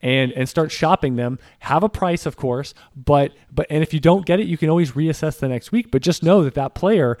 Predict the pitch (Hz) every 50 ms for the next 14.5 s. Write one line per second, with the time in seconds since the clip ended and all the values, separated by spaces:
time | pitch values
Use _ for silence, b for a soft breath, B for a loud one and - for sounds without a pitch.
0 | b b b 143 139 - 147 139 - - 165 170 165 151 143 131 - 165 196 -
1 | - 175 151 139 117 - 135 127 175 233 240 - 151 127 127 127 b b b b
2 | b b b b b - - 120 - - 139 135 - - 156 156 156 - 160 139
3 | 123 147 143 147 160 160 151 - 139 - - 135 120 117 113 139 151 156 - -
4 | 156 156 156 151 135 127 - - - - 151 160 - - 160 151 143 - - -
5 | - 165 175 202 233 226 170 127 123 117 113 110 107 - - B B B B B
6 | - 127 123 147 160 165 165 160 156 143 b b b b b _ - - 139 135
7 | 131 127 - - 147 151 156 156 160 165 165 156 147 139 - 151 147 143 135 131
8 | 131 123 - 127 139 147 147 123 110 98 90 - - 127 127 120 127 147 175 196
9 | 196 185 170 156 - - 151 143 139 - - 135 135 147 156 175 190 185 185 175
10 | 170 147 135 131 131 131 131 - B B B - - 131 139 131 135 135 123 135
11 | 131 147 156 156 147 147 147 135 - - 139 135 131 127 123 117 - - 127 123
12 | 120 - - 120 117 110 107 104 104 - - 131 139 135 117 110 110 107 - -
13 | B B B B B B B - 127 127 131 123 - 135 123 - 143 131 - -
14 | - 151 160 170 156 - 175 160 156 151